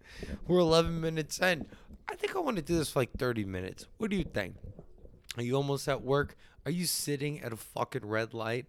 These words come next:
Well, guess what? I got a green light, and that green light's called Dos Equis. Okay? So, hold up. Mm. So good.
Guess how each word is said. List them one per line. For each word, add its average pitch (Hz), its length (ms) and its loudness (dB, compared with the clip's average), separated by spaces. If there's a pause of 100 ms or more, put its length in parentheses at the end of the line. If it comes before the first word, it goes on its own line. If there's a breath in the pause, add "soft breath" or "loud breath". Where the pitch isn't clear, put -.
(340 loud breath)
Well, 113 80 -10
guess 120 340 -8
what? 101 280 -6 (960 loud breath)
I 139 100 0
got 156 160 -4
a 101 60 0
green 120 420 -4
light, 92 300 -6 (200)
and 110 140 -4
that 160 180 -2
green 131 240 -2
light's 123 220 0
called 123 400 0
Dos - 340 0
Equis. - 600 -4 (260)
Okay? 156 340 0 (160 soft breath)
So, 123 380 2 (120)
hold - 280 -10
up. - 160 -8 (1500)
Mm. 139 240 -4 (1160)
So - 360 -2
good. 98 400 -4